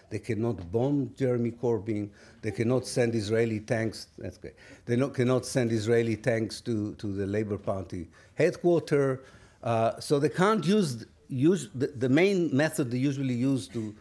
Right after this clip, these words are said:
to silence people. Also in my case, they kicked me out of, of my university in my hometown. In this case, they, they were a bit more limited in what they could do.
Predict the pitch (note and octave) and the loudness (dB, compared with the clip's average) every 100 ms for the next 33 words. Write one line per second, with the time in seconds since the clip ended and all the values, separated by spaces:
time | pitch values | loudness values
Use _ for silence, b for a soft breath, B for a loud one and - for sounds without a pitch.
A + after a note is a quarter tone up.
0 | B - - C3 A#2+ A2+ G#2+ - C3+ B2 | B -14 -4 -2 0 -2 -6 -8 -10 -8
1 | - F2 - b b b F#3 F3+ F#3 D3 | -10 -14 -14 b b b -6 -2 0 2
2 | C#3 C#3 G2 - - G#2 B2 - A2 F#2+ | 0 -2 -8 -10 -12 -10 -10 -8 -6 -4
3 | G2+ G2+ F#2 - B B B B G2+ - | -6 -8 -14 -16 B B B B -10 -8
4 | G#2+ G2 G2 G#2 G#2 A#2 - G#2 G#2 G2 | -6 -4 -2 -2 0 0 -2 -4 -2 -2
5 | F#2+ F#2+ F#2 F2+ E2+ F#2 - b b b | -2 -4 -6 -10 -12 -14 -20 b b b
6 | B2+ C#3 C#4 - A3+ F#3+ A2+ D3+ C#3 D3+ | -2 0 0 0 0 0 0 -2 0 0
7 | F3 F#3 G#3 A#3+ G#3+ A3+ A3+ A3 A3 G#3+ | 2 0 -2 -6 -4 -2 0 0 0 0
8 | B2 G#2 A2+ A#2+ - A#2 - G#2 F#2 F2 | -2 0 0 -2 -2 -6 -6 -8 -8 -12